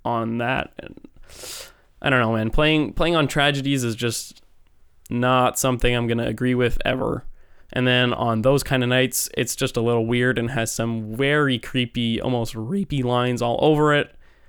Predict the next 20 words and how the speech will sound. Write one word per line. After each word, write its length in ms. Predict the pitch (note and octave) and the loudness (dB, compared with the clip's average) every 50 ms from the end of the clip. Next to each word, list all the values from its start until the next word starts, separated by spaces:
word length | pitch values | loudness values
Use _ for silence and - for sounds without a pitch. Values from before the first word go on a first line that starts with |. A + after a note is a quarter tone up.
| _ _ - - _ _ _ | _ _ -20 -20 _ _ _
And 160 | - B2 A#2+ A#2+ | -2 0 0 0
then 140 | A#2 - - | -2 -4 0
Ed 180 | - C#3 C3+ B2+ | 0 0 0 0
Sheeran 420 | - - - D3 C#3+ C#3 C3+ B2 | -2 0 0 2 2 4 2 2
is 120 | A2+ - - | 0 -2 -2
featured 380 | - B2 A#2+ - - B2 A#2+ | -4 -4 -4 -2 -2 0 0
on 200 | A#2 A#2 A#2 A#2 | 2 2 0 0
this 200 | A#2 A#2 - - | 0 -2 -4 -4
just 220 | - B2 A2+ - - | -6 -8 -8 -6 -2
randomly 480 | A#2+ B2 A#2+ B2+ B2 A#2 A#2 A2+ A2+ | 0 2 2 2 2 2 0 0 -2
for 140 | G#2+ - A#2 | -2 -2 -4
some 220 | - - A2+ A2+ | -2 -2 -2 -2
reason. 500 | A2+ A#2+ A#2+ A2+ A2+ A#2 A#2 A#2 A#2+ A#2 - _ _ _ _ _ _ _ _ _ _ _ _ _ - _ _ - - | -2 -2 -2 -2 -2 -2 -2 -2 -4 -6 -8 _ _ _ _ _ _ _ _ _ _ _ _ _ -20 _ _ -20 -8
Uh, 260 | - A#2 A#2 A#2 A#2 | -4 0 2 2 2
the 100 | G#2 B2 | 2 2
one 160 | B2+ D#3 E3 D3+ | 2 2 2 0
high 300 | - - C#3 C#3 D3 D3+ | 0 0 2 2 4 4
note 320 | D3+ D3 C#3+ C3+ - - - | 4 4 2 2 0 -4 -8
was 400 | - B2+ A#2+ A2+ A2 G#2 A#2 C3 | -4 0 0 0 0 -2 -4 -4
Godzilla, 840 | - - A2+ A2+ A2 G#2+ A2+ C3 D3+ D#3 D#3+ E3 E3 D#3+ D#3 D#3+ | -2 0 0 0 0 0 0 2 4 4 4 4 4 4 2 0